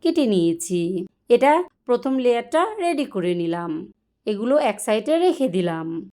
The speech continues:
এবার জাল করা ঠান্ডা দুধ এক বাটি নিয়েছি।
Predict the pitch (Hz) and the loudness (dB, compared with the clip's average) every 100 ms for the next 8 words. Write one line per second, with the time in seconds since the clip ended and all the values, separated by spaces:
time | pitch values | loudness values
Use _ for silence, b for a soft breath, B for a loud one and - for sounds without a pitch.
0 | _ - 247 285 220 202 190 208 247 269 | _ -8 2 2 2 2 2 2 0 0
1 | 254 202 220 220 311 339 - _ 226 196 | 0 0 0 0 0 0 -6 _ -2 -2
2 | 196 226 320 330 311 214 190 - | 0 0 4 6 6 4 0 -2